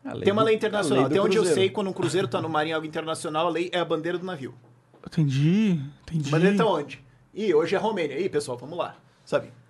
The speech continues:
Speaker 3: Entendi.
Speaker 2: É a bandeira do barco.
Speaker 3: Cara,
Speaker 2: Agora,
Speaker 3: isso é, realmente
Speaker 2: você
Speaker 3: é uma
Speaker 2: pode
Speaker 3: solução
Speaker 2: legalmente
Speaker 3: mesmo,
Speaker 2: sair
Speaker 3: né?
Speaker 2: e falar, "Bom, a legislação sou Joe." Você pode fazer isso.
Speaker 3: Seria uma
Speaker 2: E
Speaker 3: puta
Speaker 2: tem essa
Speaker 3: logística
Speaker 2: guria,
Speaker 3: de
Speaker 2: Bitcoin
Speaker 3: manter,
Speaker 2: Girl
Speaker 3: né?
Speaker 2: Thailand, que ela foi a primeira a fazer um seastead.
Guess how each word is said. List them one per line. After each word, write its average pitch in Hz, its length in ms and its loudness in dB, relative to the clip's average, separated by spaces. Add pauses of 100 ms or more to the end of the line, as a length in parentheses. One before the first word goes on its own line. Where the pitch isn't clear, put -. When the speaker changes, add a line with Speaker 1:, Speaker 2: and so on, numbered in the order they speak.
(160)
Speaker 3:
Entendi. 233 640 6
Speaker 2:
É 294 40 8
a 294 40 8
bandeira 165 300 4
do 196 60 -2
barco. 170 220 -4 (240)
Speaker 3:
Cara, 359 220 8
Speaker 2:
Agora, - 60 8
Speaker 3:
isso 359 100 4
é, 339 100 6
realmente 359 360 4
Speaker 2:
você 381 40 8
Speaker 3:
é 381 40 12
uma 381 100 6
Speaker 2:
pode 415 120 6
Speaker 3:
solução 427 200 6 (160)
Speaker 2:
legalmente 320 220 6
Speaker 3:
mesmo, 285 140 2
Speaker 2:
sair 262 140 6
Speaker 3:
né? 196 60 2
Speaker 2:
e - 20 0
falar, 208 280 2
"Bom, 202 180 4
a 160 40 2
legislação 170 580 -2
sou 226 380 -2 (640)
Joe." 143 240 0 (520)
Você 135 100 -8
pode 165 160 -4
fazer 202 160 4
isso. 160 140 2
Speaker 3:
Seria 214 200 4
uma 269 60 8
Speaker 2:
E 269 40 4
Speaker 3:
puta 277 120 0
Speaker 2:
tem - 100 6
essa 359 120 6
Speaker 3:
logística 349 340 8
Speaker 2:
guria, - 120 2
Speaker 3:
de 254 40 6
Speaker 2:
Bitcoin 247 240 4
Speaker 3:
manter, 220 100 4
Speaker 2:
Girl - 180 4
Speaker 3:
né? - 60 2
Speaker 2:
Thailand, 147 400 0
que 196 80 -2
ela 156 100 2
foi 165 140 0
a - 20 -2
primeira 165 520 0
a 175 40 0
fazer 175 260 -6
um 175 80 -8
seastead. 143 600 -6